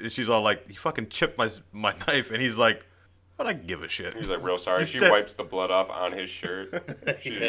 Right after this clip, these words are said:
Speaker 2: not give a fuck at all
Speaker 1: Uh.
Speaker 2: right there. Wolverine, I felt like, was way too obliging for that. She's like, "Yeah." He's like, "Yeah, stab me in the eyeball and then wipe my blood on my shirt."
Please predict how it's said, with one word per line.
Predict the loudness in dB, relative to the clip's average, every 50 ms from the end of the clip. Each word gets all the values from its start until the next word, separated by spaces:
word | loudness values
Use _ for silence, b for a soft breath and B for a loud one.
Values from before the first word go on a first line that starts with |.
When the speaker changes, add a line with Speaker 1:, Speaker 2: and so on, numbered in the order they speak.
| 0 -2
Speaker 2:
not | -2 -4
give | -6 -8
a | -8
fuck | -6 -4 -4 -4 -4 -4
at | 0 2
all | 4 4 4 4
Speaker 1:
Uh. | 2
Speaker 2:
right | 0 -4 -6
there. | -8 -10 -10 -10 b b b b b b b b -4
Wolverine, | -2 -2 0 0 0 0 0
I | 0 0
felt | 2 2 0
like, | 0 -2
was | -6 -6
way | -4 -4 -4 -4
too | -6 -8 -8
obliging | -8 -6 -4 -2 -2 -2 -2 -4 -6 -10
for | -8 -6 -4
that. | -2 -2 -4
She's | -4 -6
like, | -8 -6 -2
"Yeah." | 0 0 0 0 -2 -4
He's | -10 -12 -10
like, | -8 -8 -6 -4
"Yeah, | -4 -4 -4
stab | -2 -2 -2 -2 -2
me | -2 -4
in | -4 -2
the | -2 0
eyeball | 0 0 0 0 0 0 0 0 -2 b b b b b -10
and | -6 -6
then | -6 -4 -2
wipe | -2 -2 -2 -2 -6 -8
my | -4 -2 -2 -2
blood | -2 -2 -2 -2 -2 -2
on | -2 -2
my | -4 -6
shirt." | -6 -8 -8 -10 -10 -12 -14